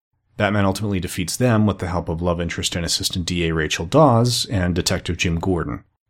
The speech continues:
So, from a structure and character perspective, this works magnificently. We see everything we need to see to understand how Bruce Wayne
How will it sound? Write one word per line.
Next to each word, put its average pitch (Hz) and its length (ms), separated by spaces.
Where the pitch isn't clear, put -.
So, - 140
from - 260
a 107 40
structure 123 420
and 104 320
character 98 340
perspective, 90 640
this 87 240
works 87 360
magnificently. - 800
We 98 260
see 92 520
everything 107 440
we 98 80
need 90 220
to 98 100
see 95 240
to 92 120
understand 92 760
how 104 260
Bruce 92 340
Wayne 90 400